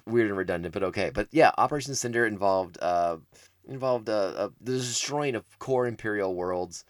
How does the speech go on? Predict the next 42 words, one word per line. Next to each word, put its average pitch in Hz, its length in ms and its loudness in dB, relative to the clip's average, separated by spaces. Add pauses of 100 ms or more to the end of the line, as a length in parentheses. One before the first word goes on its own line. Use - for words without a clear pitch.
(500)
you 104 140 -6
know, 87 100 -4
running 120 280 2
them 110 100 -2
to 110 100 -6
the 95 80 -4
ground, 92 400 -4
making 98 180 -6
it 92 80 -8
so 95 220 -6
that 87 300 -4 (760)
if - 140 -12
the 98 120 -6
Empire 107 320 2
falls, 90 420 0
if 98 120 -8
he 120 160 -6
were 110 120 -2
to 98 80 -10
fall, 87 280 0
the 90 140 -12
Empire 90 280 -4
would 85 140 -10
go 80 140 -6
with 92 220 -6
him, 85 260 -6 (500)
and 87 420 -8
then 95 220 -10
there 104 140 -2
would 98 80 0
be 95 80 -6
nothing 92 260 -6
left 90 120 -10
for 90 80 -14
the 87 80 -6
new, 85 180 -6
new, 101 300 -6
for 101 180 -6
the 90 240 -4 (300)
New 90 220 -4
Republic 85 360 -6
to, 82 480 -6